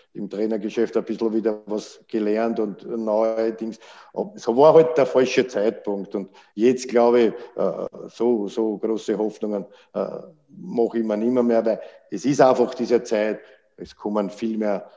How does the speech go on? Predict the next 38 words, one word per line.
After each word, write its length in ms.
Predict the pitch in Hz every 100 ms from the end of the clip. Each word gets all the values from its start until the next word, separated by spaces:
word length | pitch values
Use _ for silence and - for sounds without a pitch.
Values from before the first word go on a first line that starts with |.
| _ - 98 95
äh, 60 | 113
junge 420 | 113 113 117 107
Trainer 340 | 104 107 104
nach, 460 | 101 104 127 123 -
man, 180 | 107 95 - _ -
man 180 | 101 104
redet 220 | 123 127
jetzt 220 | 120 -
immer 280 | 120 127 117
wieder, 460 | 120 120 117 107 - - -
man 120 | 104
redet 220 | 107 123 127
jetzt 160 | -
immer 200 | 120 120
wieder 540 | 113 117 120 117 113 104
von, 240 | 110 110
von, 280 | - 107 104
von, 380 | - 107 104 95 _ _ -
äh, 640 | 104 - 92 90 87 92
diesen 280 | 95 98 98
neuen 320 | 98 107 104
Trainergenerationen 1300 | 101 110 120 101 113 110 110 110 - 107 107 107 101 -
und 220 | 113 107
so 160 | 107
weiter 420 | 98 107 107 104 -
und 180 | 107
so 100 | 101
fort. 380 | 95 104 107 107
Aber 260 | 107 101 - - - - _ _
ich 120 | 98
habe 180 | 107 110
eh 60 |
vorhin 260 | 117 113 113
ein 100 | 110
großes 460 | 113 113 - 113 -
Beispiel 520 | 107 107 - 113 104
gebracht. 520 | 110 101 104 104 -
Also 300 | 104 104 98